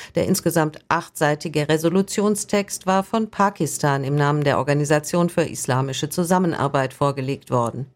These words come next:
Überschrift: Menschenrechtslage in den besetzten palästinensischen Gebieten, einschließlich Ostjerusalems, und die Verpflichtung, Rechenschaftspflicht und Gerechtigkeit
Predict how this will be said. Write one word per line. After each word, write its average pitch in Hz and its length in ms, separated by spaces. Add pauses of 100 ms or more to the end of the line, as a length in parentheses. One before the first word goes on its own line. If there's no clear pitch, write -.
Überschrift: 180 680 (320)
Menschenrechtslage 151 1000
in - 80
den 143 140
besetzten 147 480
palästinensischen 139 840
Gebieten, 190 420
einschließlich 123 600
Ostjerusalems, 156 880 (300)
und 226 180
die 233 80
Verpflichtung, 196 600
Rechenschaftspflicht - 1200
und 131 240
Gerechtigkeit 127 920